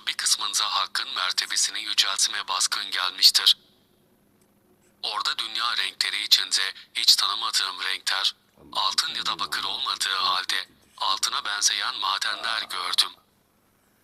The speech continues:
Orada doluluk nedeniyle gözün kendilerinden geçtiği inci ve yakuttan şeffaf taşlar gördüm. Hakikat arzının gariplikleri.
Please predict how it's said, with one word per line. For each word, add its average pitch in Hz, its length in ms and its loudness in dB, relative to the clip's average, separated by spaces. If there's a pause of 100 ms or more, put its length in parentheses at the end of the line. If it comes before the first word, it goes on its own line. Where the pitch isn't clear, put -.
Orada 95 460 -2
doluluk 101 420 -6
nedeniyle 98 600 -4 (260)
gözün 110 320 -2
kendilerinden 104 840 -2
geçtiği 98 640 2
inci 107 400 2
ve 113 60 -2
yakuttan 98 720 0
şeffaf 95 600 2
taşlar 98 460 4
gördüm. 98 460 0 (3000)
Hakikat - 560 -2
arzının 113 560 0
gariplikleri. 98 800 -2